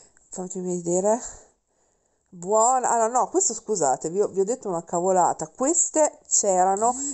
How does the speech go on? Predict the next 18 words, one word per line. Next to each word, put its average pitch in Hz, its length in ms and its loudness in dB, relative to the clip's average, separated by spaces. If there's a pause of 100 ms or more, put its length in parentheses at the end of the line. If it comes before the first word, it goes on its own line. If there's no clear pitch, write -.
(260)
prima 240 400 0
di 190 140 0
Natale, 196 920 2 (1600)
perché 214 500 2
io 262 180 4
ho 196 60 2
preso 202 500 4
qui 226 480 0
la, 175 520 4
mm, 156 960 -8 (440)
la 180 100 0
salsa 226 400 2
alla 196 140 0
cipolla 233 440 2
caramellata 180 800 0
che 196 240 0
è 220 60 0
buonissima. 175 1500 0